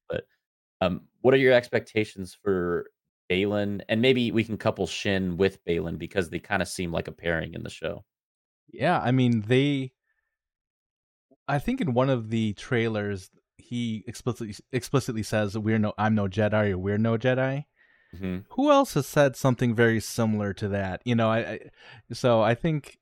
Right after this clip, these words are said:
Speaker 2: I think that was very much on purpose to
Speaker 1: Yeah.
Speaker 2: see either, you know,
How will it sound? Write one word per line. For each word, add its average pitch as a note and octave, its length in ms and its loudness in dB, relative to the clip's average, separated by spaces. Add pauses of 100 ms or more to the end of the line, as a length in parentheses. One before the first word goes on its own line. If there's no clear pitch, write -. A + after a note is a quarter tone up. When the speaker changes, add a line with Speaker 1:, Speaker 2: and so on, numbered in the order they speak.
(120)
Speaker 2:
I B2 80 2
think F#3+ 240 4
that B2 140 8
was G#2+ 200 2
very A2 300 2
much G#2+ 220 0
on G2 220 -4
purpose - 680 -6 (200)
to G#2+ 380 -2
Speaker 1:
Yeah. F2 200 2 (240)
Speaker 2:
see A#2+ 460 0 (100)
either, D3+ 480 2 (280)
you B2 120 -2
know, G#2+ 120 -2